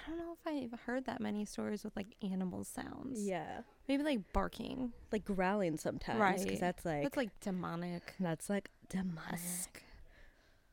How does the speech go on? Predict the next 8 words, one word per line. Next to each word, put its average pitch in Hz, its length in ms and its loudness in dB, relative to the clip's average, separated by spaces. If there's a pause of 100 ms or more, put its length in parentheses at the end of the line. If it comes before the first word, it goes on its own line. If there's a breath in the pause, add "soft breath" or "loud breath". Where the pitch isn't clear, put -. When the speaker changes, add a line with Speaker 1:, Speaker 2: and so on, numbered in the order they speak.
(180)
Speaker 2:
It's, - 300 -10
like, - 260 -8 (300)
super 196 580 -2 (100)
demonic. 160 1000 0
Oh 262 180 12
my 208 180 8
Speaker 1:
<laughs> - 80 -2
Speaker 2:
God. - 680 4